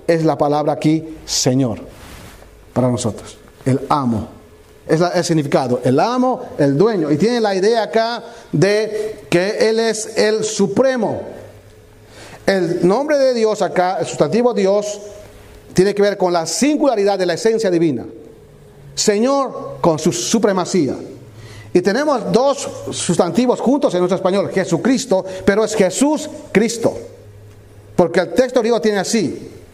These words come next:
Jesús Christou. Y lo hemos unido para la traducción.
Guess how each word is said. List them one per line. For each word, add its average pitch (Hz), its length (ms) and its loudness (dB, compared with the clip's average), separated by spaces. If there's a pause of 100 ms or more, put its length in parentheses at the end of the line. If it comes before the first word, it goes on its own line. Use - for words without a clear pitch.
(280)
Jesús 254 480 2 (120)
Christou. 208 720 0 (1800)
Y 156 80 2
lo 165 80 4
hemos 214 240 0
unido 220 340 2
para 175 200 2
la 156 80 0
traducción. 151 520 0